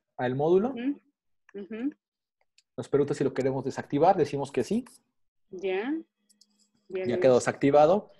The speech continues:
Speaker 2: Ujú.
Speaker 1: Y ahora lo que nosotros hacemos es cargar un nuevo módulo.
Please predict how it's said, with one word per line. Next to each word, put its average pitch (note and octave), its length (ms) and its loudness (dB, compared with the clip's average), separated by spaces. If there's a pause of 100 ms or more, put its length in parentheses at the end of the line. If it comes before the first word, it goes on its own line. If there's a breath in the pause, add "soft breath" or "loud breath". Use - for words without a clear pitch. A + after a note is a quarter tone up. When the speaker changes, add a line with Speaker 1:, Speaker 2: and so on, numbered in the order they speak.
(340 soft breath)
Speaker 2:
Ujú. G#3 280 -16
Speaker 1:
Y C3 100 2
ahora C3+ 260 8
lo C#3+ 80 6
que B2+ 80 0
nosotros C3+ 260 0
hacemos C#3 600 0
es B2 280 2
cargar A#2+ 600 0
un B2 160 -4
nuevo A#2 240 0
módulo. C3 520 0